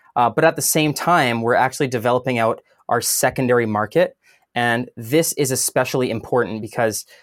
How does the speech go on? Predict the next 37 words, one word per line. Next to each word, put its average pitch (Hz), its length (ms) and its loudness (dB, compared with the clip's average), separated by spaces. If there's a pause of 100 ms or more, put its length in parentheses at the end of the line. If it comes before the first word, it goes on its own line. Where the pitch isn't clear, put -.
(140)
this 139 120 -2
is 139 100 -2
gonna 147 180 0
revolutionize, 120 1000 0 (640)
uh, 110 240 4
how 139 680 2
artists 127 560 2
make 127 300 -2
more 127 140 0
money 123 360 -2
and 131 340 -2
how 127 340 -2
fans 127 520 -2
can 117 300 -6 (240)
get - 240 0
tickets - 520 -4
in 120 100 -4
a - 20 0
more 117 160 -2
fair 113 360 0
way. 104 440 -4 (500)
So - 140 -4
say, 175 240 2
for 185 160 2
example, 127 580 2 (280)
we 123 180 -2
buy 123 240 4
a 127 80 4
ticket - 460 0
to 117 640 0 (760)
Justin 120 400 0
Timberlake. 113 520 -2
It's - 120 -6
a 104 40 -6
hundred 156 200 2
dollars. 110 480 0 (260)
And 117 360 -2